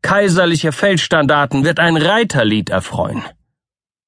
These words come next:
Vor acht Tagen die Affäre hab ich zu Nutz dem ganzen Heere in gehörgen Reim gebracht. Selber auch gesetzt die Noten. Drum, ihr Weißen und ihr Roten, merket auf und gebet Acht.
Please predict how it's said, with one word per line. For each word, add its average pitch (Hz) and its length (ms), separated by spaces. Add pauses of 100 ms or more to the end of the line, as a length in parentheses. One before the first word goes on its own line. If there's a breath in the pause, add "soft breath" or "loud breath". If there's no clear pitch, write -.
(1300)
Vor 123 300
acht - 320
Tagen 92 480
die 104 160
Affäre 95 720
hab 139 320
ich - 360
zu 135 220
Nutz 165 380
dem 139 200
ganzen 160 380
Heere 143 400 (340 loud breath)
in 175 280
gehörgen 151 640
Reim 139 320
gebracht. - 560 (880 soft breath)
Selber 92 400
auch 87 200
gesetzt 98 460
die 95 120
Noten. 107 360 (160)
Drum, 139 320 (200 loud breath)
ihr 175 200
Weißen 190 460
und 165 160
ihr 139 140
Roten, 151 500 (480 loud breath)
merket - 380
auf 95 280
und 139 160
gebet 185 300
Acht. - 460